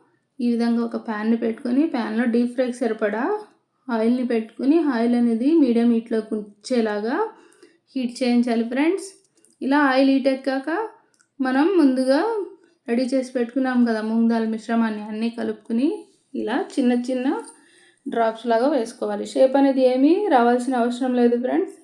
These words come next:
ఇలా కొద్ది కొద్దిగా ఆయిల్లో డ్రాప్ చేసుకుంటే పకోడా లాగా సరిపోతుంది. అంటే మూంగ్ దాల్ పకోడానే మనం ప్రిపేర్ చేసుకుంటున్నాం కాబట్టి ఇలా ఆయిల్కి పట్టేవన్నీ వేసుకుని మంచి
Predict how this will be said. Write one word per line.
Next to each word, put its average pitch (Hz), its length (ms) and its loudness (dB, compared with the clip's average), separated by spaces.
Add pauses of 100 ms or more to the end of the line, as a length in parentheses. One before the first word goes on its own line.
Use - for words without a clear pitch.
(160)
ఇలా 240 220 0
కొద్ది 254 320 0
కొద్దిగా 247 460 0
ఆయిల్లో 233 420 0 (680)
డ్రాప్ 233 340 2
చేసుకుంటే 240 580 2
పకోడా 226 420 0
లాగా 220 240 0
సరిపోతుంది. 214 720 -4 (800)
అంటే 220 320 -6
మూంగ్ 247 300 4
దాల్ 254 180 2
పకోడానే 233 500 -2
మనం 233 280 -2
ప్రిపేర్ 226 360 -2
చేసుకుంటున్నాం 226 640 -4
కాబట్టి 208 480 -4 (800)
ఇలా 240 200 -2 (160)
ఆయిల్కి 262 380 0
పట్టేవన్నీ 247 720 0
వేసుకుని 240 560 -2 (560)
మంచి 262 460 4